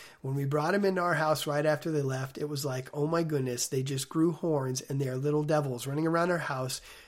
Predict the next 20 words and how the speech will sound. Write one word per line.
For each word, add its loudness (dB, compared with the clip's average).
terrorizing, 2
chewing 2
stuff 0
and -2
attacking. 0
Um, -6
at 4
one 6
point, 2
guys, 0
some 0
people 0
are 4
gonna 0
gasp -2
in -2
horror. -2
At -4
one 6
point, 4